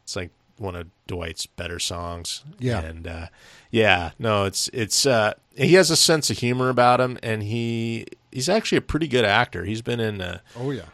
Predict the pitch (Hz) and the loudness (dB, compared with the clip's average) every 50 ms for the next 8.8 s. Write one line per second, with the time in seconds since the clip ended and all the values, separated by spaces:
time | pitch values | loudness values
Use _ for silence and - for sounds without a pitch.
0 | _ - - 95 90 90 90 - - - - - - 117 104 95 117 120 117 - | _ -8 -4 -2 -2 -2 -4 -6 -6 -4 -2 -2 0 -2 -2 0 0 0 0 0
1 | - 107 95 95 98 104 107 104 104 101 95 90 - 95 87 85 - - - 117 | 0 -2 -2 -2 -2 0 0 2 0 0 0 -2 -2 -2 -2 0 2 2 2 2
2 | 113 110 110 101 92 90 87 87 87 87 82 82 - _ _ - - - 85 82 | 2 -2 -2 -4 -4 -4 -4 -4 -6 -6 -10 -10 -12 _ _ -14 -12 -10 -6 -4
3 | 92 92 - - - 90 - - - _ _ _ _ _ _ - - - 143 147 | -4 -4 -4 -6 -12 -14 -14 -20 -20 _ _ _ _ _ _ -12 -6 -4 -2 -2
4 | 156 160 165 - - 165 185 185 151 135 139 135 139 151 151 131 104 92 90 - | -2 -2 -4 -4 -6 -6 -4 -4 -2 -2 -2 -4 -4 -4 -4 -4 -2 -4 -4 -4
5 | - - 90 82 - - 95 90 87 87 90 90 90 92 - _ - - - - | -4 -6 -6 -8 -8 -8 -6 -4 -4 -4 -4 -6 -6 -8 -10 _ -20 -20 -20 -20
6 | - - - _ - - 104 101 98 95 95 92 92 95 95 92 95 95 98 104 | -20 -20 -20 _ -10 -4 -2 0 0 2 2 0 0 0 -2 -2 -2 -2 -2 -2
7 | 113 120 135 151 185 185 190 190 151 117 147 139 135 - - 135 123 131 131 - | 2 2 4 4 6 6 6 6 6 6 6 6 6 4 2 4 4 4 4 2
8 | - 120 104 - - 113 113 - - 135 127 123 123 123 123 123 | 0 0 0 0 0 0 0 2 2 2 2 2 2 0 -2 -4